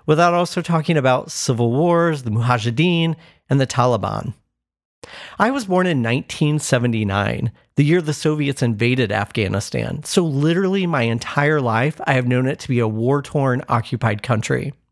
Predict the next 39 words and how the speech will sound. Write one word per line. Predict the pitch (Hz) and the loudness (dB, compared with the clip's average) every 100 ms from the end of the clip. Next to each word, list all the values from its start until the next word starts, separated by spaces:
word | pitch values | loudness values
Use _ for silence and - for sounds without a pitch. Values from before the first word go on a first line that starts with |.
| - - - - - - - | -20 -20 -20 -20 -20 -10 -4
But | 180 | 0
the | |
last | 208 214 226 | 2 2 0
two | - | 0
decades | 214 196 214 202 | 2 2 2 -2
brought | 123 170 202 | 0 -2 0
some | - 185 | 0 -2
progress | - 170 185 185 - | 0 0 2 0 0
and | 175 | -2
freedoms, | - 220 - - - - _ _ - | 0 -2 -4 -10 -14 -18 _ _ 0
particularly | 165 - 175 208 196 185 180 | 0 2 0 2 2 2 0
for | 175 165 | 0 0
Afghan | 120 120 143 135 | 0 0 0 2
women | 110 113 | 0 0
and | 139 135 | 0 2
girls. | 147 190 - - - _ _ _ _ _ - | 0 0 -6 -14 -20 _ _ _ _ _ 0
They | 147 | 2
were | 190 | 4
allowed | 214 196 170 170 | 2 2 2 0
to | 170 | -2
pursue | 147 127 - 143 151 | -2 -2 0 0 2
their | 156 139 | 2 2
education, | 123 120 123 117 - - 139 - | 0 -2 -2 -2 -4 -8 -10 -2
choose | - 185 202 | 2 2 2
careers, | - 151 127 135 113 151 - - | -2 0 2 0 -2 -6 -6 0
and | 147 | 2
decide | 143 - 147 143 | 2 2 0 0
if, | 131 175 - - | 0 -2 -4 -4
when, | 110 139 190 | 2 2 4
and | 180 | 2
how | 123 156 185 | 2 2 2
they | 170 | 2
wore | 139 151 156 | 2 0 0
hijab | 151 107 120 165 139 110 | 0 2 2 2 2 0
or | 123 | -2
coverings | 120 - 175 180 139 113 | -4 -2 0 2 0 0
while | 120 123 | 2 2
in | 131 | 0
public. | 131 170 156 - | 0 0 -2 -6